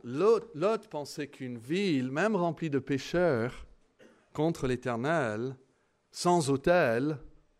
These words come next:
serait mieux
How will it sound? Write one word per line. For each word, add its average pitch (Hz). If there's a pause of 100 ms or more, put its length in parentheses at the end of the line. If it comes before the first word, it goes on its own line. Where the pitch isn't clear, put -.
(1600)
serait 127
mieux 143